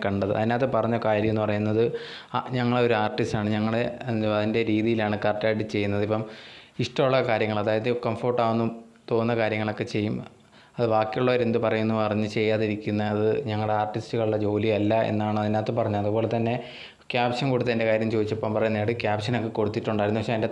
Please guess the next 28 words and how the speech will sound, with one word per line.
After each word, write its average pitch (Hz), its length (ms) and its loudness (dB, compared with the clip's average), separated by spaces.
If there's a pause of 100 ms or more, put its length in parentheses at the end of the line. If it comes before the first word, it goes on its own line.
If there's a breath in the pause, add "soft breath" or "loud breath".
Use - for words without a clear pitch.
താഴെ 113 220 4 (100)
തന്നെ 110 220 0
എൻ്റെ 110 200 2
നമ്പറും 113 400 0
കൊടുത്തിട്ടുണ്ടായിരുന്നു. 104 720 -2
എന്താണെന്ന് 120 420 0
അറിയാൻ 113 280 0
വേണമെങ്കിൽ 113 460 0 (640 loud breath)
എൻ്റെ 113 360 0
ഫോണിൽ 117 400 2 (320)
ഒന്ന് 107 240 -4
വിളിച്ച് 113 400 -2
സംസാരിച്ചെങ്കിൽ 107 680 0
ഇതിനെപ്പറ്റി 107 460 0 (680 loud breath)
അറിയാം 135 300 2 (220)
എന്നാണ് 117 420 0
ആ 113 160 0
ഒരു 110 180 0
പുള്ളിക്കാരനും 113 520 0
പറഞ്ഞിട്ടുണ്ടായിരുന്നത്. 104 760 0
എനിക്ക് 113 300 0
പേഴ്സണലായിട്ട് 117 540 0
തോന്നിയ 110 280 0
ഒരു 110 160 0
കാര്യം 110 220 2
എന്ന് 110 120 0
പറഞ്ഞാൽ 113 240 0
ഇതൊക്കെ 113 260 0